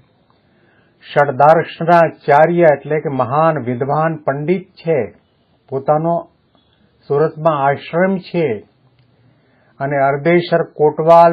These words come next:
જેવા જેમને ભગવાન તરીકે, મહાગુરુ તરીકે માને છે અને વચનસિદ્ધ પણ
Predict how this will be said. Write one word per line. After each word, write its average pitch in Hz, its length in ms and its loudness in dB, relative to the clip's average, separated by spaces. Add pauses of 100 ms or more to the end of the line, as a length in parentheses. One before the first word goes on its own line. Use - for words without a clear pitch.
જેવા 165 320 2
જેમને 151 340 -2 (140)
ભગવાન 151 580 0
તરીકે, 165 480 -2
મહાગુરુ 143 600 -4
તરીકે 175 400 -2
માને 170 400 0
છે 127 220 -4 (2000)
અને 120 180 -6
વચનસિદ્ધ 147 840 -2
પણ 165 160 0